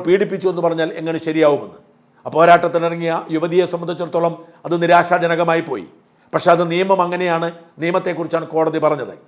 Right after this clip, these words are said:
അത്തരമൊരു സാഹചര്യം ഉള്ളതുകൊണ്ടാവാം ഇപ്പോൾ യുവതികൾ രംഗത്ത് വരാത്തത്. എന്തായാലും ഇതുവരെ പുറത്തു വന്നിരിക്കുന്ന തെളിവുകൾ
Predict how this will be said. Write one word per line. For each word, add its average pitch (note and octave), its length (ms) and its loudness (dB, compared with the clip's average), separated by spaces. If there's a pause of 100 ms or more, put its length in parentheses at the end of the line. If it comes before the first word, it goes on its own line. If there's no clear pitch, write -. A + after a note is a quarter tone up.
(320)
അത്തരമൊരു G3+ 400 2
സാഹചര്യം G3 480 4
ഉള്ളതുകൊണ്ടാവാം F#3+ 760 4 (400)
ഇപ്പോൾ D#3+ 160 -4 (140)
യുവതികൾ D#3 340 -2 (160)
രംഗത്ത് D3 320 -6
വരാത്തത്. G#2+ 380 -4 (480)
എന്തായാലും D#3 320 2 (140)
ഇതുവരെ F#3 280 4 (100)
പുറത്തു E3 260 -2
വന്നിരിക്കുന്ന D#3 380 -6 (100)
തെളിവുകൾ D#3+ 380 -2